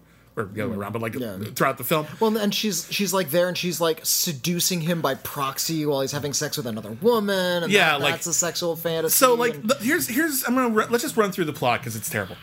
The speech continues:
Speaker 1: Um, so, I do admit, I do admit this. There's a, it opens with a great line of dialogue, because there's a voiceover,
Speaker 2: Hmm.
Speaker 1: and I'm gonna, I, I'm, I'm, I'm paraphrasing here. "In the year twenty oh five."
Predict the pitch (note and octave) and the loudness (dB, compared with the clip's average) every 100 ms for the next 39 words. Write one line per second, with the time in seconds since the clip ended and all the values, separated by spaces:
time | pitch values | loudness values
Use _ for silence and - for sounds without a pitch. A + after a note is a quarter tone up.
0 | - D#3 D3 D3 C#3+ - - - - B3+ | -2 2 2 0 -10 -14 -14 0 4 4
1 | F#3 - A3 D4 F#4 C#4+ A#3+ F3+ F#3+ D4 | 4 4 6 4 0 0 0 0 0 0
2 | B3 G#3 - B2+ - - - - - - | 0 0 2 0 0 -8 -10 -20 -20 -10
3 | D3 F#3 F#3 F#3 E3 - - - G#3 C4+ | 0 2 2 0 -2 -2 -2 4 2 4
4 | C4+ A#3 F#3+ C#3+ D#3 D3+ B2+ A#2+ A2 G2 | 2 2 0 2 2 2 -2 0 -2 -4
5 | E2+ D2+ - - B2 C#3+ C3 A#2+ A#2 D#3+ | -6 -14 -18 -10 -2 0 0 -2 0 0
6 | D#3+ F#3+ G3+ A#3+ - - D#3 C3+ A#2+ B2 | 2 0 2 -2 -4 -14 -8 -6 -6 -8
7 | - - - C#3 C#3+ D3+ C#3+ A#2 - C#3+ | -14 -20 -2 0 2 0 0 -4 -4 -4
8 | C#3 C3+ C3+ C3 C3+ B2+ D3+ C#3+ D#3 C#3 | 0 -2 -2 -4 -4 -2 -2 0 0 2
9 | B2 A2+ G#2+ G2 G2 E2 - - - - | 0 -2 -2 -4 -6 -8 -16 -20 -20 -20
10 | - - - - _ - A#2 C#3+ C#3 F3+ | -20 -20 -20 -20 _ -8 -2 0 2 4
11 | G3+ G3 F#3 - D#3 E3+ E3 D#3 C#3+ G2+ | 4 2 0 -2 0 0 0 0 -2 -6
12 | - - C3+ C#3+ C3 C#3+ C#3+ C3 B2+ B2 | -12 -4 0 0 2 2 4 4 2 2
13 | G2+ F#2 | -4 -12